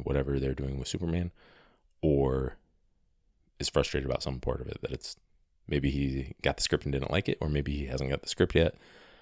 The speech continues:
Uh, we don't know. That's been in development for more than a year, almost a year and a half, like I said. So, again, maybe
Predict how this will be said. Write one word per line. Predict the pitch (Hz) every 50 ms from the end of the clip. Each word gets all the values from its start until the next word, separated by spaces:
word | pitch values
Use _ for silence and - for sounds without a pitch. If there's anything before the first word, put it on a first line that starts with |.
| - _ _ _ _ _ -
Uh, | - 67 62 60 -
we | - 69
don't | 67 64 64 67
know. | 65 65
That's | 67 - - - - -
been | - 65 71 71
in | 71 69
development | 64 65 65 64 - 69 69 -
for | - 76
more | 69 67 67
than | 67 67
a | 67
year, | 65 67 67 69 69 - -
almost | - 78 76 -
a | 69
year | 69
and | 67 64
a | 64
half, | - - - 71 69 67 67 - - - - - - - - - - _ - - _ _ _ _ _ _ _ _ _ _ - - -
like | - 67 - -
I | 60
said. | - - 78 67 - 73 -
So, | - - 64 - - - - - - - - - - _ _ -
again, | - 95 92 87 76 69 69
maybe | 71 73 73 73 71 71 - -